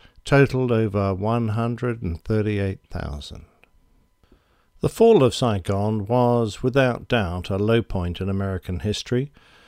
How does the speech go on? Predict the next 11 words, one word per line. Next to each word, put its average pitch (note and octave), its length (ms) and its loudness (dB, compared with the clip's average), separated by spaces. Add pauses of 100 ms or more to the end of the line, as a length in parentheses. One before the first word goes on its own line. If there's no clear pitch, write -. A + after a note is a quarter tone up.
(200)
but - 220 -4
with G3 160 -2
it - 160 -2
came D3+ 280 6
moments C3+ 460 6
of G2+ 260 -6
bravery, B2 760 2 (240)
skill, B2+ 880 0 (200)
desperation, C3 1200 0
and A2+ 440 -4
compassion. A2+ 720 -4